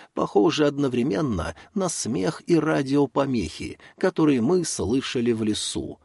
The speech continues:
Он то отдалялся, то приближался... В моей голове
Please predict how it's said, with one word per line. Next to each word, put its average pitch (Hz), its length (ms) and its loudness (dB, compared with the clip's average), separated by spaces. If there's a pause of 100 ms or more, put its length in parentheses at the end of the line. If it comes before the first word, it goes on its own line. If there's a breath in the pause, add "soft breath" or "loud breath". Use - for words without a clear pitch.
(180 soft breath)
Он 110 260 2
то 120 360 0
отдалялся, 113 1040 0 (240 loud breath)
то 180 180 2
приближался... 107 1200 -2 (280)
В 95 120 -6
моей 104 380 0
голове 107 560 0